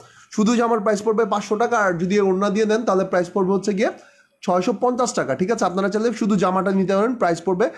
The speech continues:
পাঁচশো টাকা, কারণ এই জামাগুলোর সাথে হোয়াইট কালারের ওড়না দিয়ে পরলে খুবই সুন্দর লাগবে, হ্যাঁ? ওড়নাটা হচ্ছে শিফনের এবং জামাটা হচ্ছে original পাকিস্তানি cotton loan,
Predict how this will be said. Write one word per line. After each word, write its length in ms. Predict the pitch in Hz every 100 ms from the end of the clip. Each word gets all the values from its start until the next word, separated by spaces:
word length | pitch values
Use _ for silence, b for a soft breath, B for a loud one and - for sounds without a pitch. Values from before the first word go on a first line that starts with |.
| B B -
পাঁচশো 240 | 196 196 214
টাকা, 180 | 220
কারণ 180 | 220 220
এই 180 | 208 220
জামাগুলোর 400 | 196 208 196 208
সাথে 180 | 214 220
হোয়াইট 340 | 151 170 185
কালারের 260 | 220 220 208
ওড়না 240 | 190 190
দিয়ে 140 | 185 190
পরলে 240 | 196 220
খুবই 260 | 220 175 196
সুন্দর 280 | 233 214
লাগবে, 260 | 175 127 127
হ্যাঁ? 200 | 220 180 - B B
ওড়নাটা 300 | 165 185 190
হচ্ছে 140 | 202 226
শিফনের 440 | 226 196 220 220
এবং 180 | 214 196
জামাটা 300 | 185 233 190
হচ্ছে 140 | 180
original 420 | 202 185 180 214
পাকিস্তানি 460 | 214 196 185 202 196
cotton 280 | 185 160 180
loan, 160 | 196